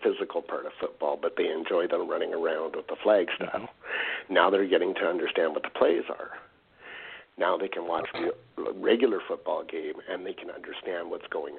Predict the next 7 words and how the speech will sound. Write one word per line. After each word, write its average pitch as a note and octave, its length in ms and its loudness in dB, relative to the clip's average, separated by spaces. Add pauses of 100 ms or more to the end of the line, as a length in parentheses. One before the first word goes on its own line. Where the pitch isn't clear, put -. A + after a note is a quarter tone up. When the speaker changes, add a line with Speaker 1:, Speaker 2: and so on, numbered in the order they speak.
Speaker 1:
on. E2+ 240 -6 (2000)
He A2 80 0
does A2+ 260 6
make D3 220 4
some F2+ 260 -2 (260)
interesting, G2+ 460 0 (2000)
uh, E2 180 2